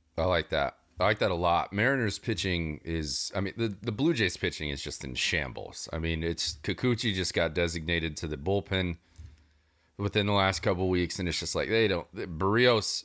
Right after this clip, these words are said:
had one of the worst years. It's like, they just, I get it. I know you get to the postseason and you can kinda reset mentally, but outside of their lineup, they just, they don't scare me. Shoddy defense,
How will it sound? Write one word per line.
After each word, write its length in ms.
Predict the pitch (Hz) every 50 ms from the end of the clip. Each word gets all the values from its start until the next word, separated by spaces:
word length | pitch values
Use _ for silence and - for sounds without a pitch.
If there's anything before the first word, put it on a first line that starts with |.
| -
had 240 | 110 107 95 87 82
one 160 | 87 95 90
of 60 | 85 82
the 60 | 82
worst 360 | 90 113 120 113 107 - -
years. 500 | 98 92 92 92 90 90 87 - - -
It's 220 | - 92 85 - -
like, 240 | 92 87 82 78 - _ _ _ _ _ _ _ _ -
they 240 | - 110 113 117 117
just, 460 | 110 110 104 - - - - - - - -
I 120 | 113 117 120
get 260 | 117 110 120 127 131
it. 200 | 135 131 - - -
I 100 | 117 101
know 140 | 104 117 123
you 140 | 123 117 107
get 180 | 104 117 117 -
to 100 | - 117
the 80 | 107
postseason 560 | - - 110 113 107 - - 113 107 101 110
and 120 | 101 95 92
you 60 | 87
can 180 | 80 80 78 71
kinda 300 | - - 113 110 107 95
reset 580 | 90 92 101 113 117 - - - 117 110 101 104
mentally, 580 | 104 107 107 - - 113 107 107 107 101 - - - _ _ _ _ _ _ _ _ _ _ _ _ _ _ _ _ _ _ _ _ _
but 100 | - 107
outside 520 | 104 110 135 135 - - - 127 113 113 110
of 80 | 104
their 140 | 101 95 92
lineup, 400 | 85 85 80 82 80 78 73 - -
they 100 | 80 80
just, 260 | 76 80 76 - -
they 120 | - 80 76
don't 380 | 71 73 85 85 90 104 -
scare 360 | - - - 87 82 82 80
me. 340 | 80 80 80 78 73 71 - _ _ -
Shoddy 420 | - - 101 95 98 101 101 98
defense, 840 | 87 90 90 87 82 - 90 85 85 85 82 - - - - -